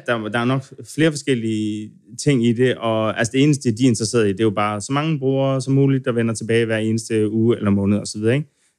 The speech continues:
Altså, ja, altså, og der er jo sikkert også, du siger, det der fokusgruppe med syv hundrede tusind, det har Facebook jo også sikkert gjort,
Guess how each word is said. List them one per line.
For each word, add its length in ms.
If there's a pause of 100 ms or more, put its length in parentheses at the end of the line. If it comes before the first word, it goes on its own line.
Altså, 260
ja, 300 (140)
altså, 220
og 120
der 80
er 100
jo 80
sikkert 260
også, 200
du 60
siger, 180
det 100
der 160
fokusgruppe 420
med 80
syv 120
hundrede 200
tusind, 260 (400)
det 60
har 120
Facebook 320
jo 80
også 140 (260)
sikkert 320
gjort, 180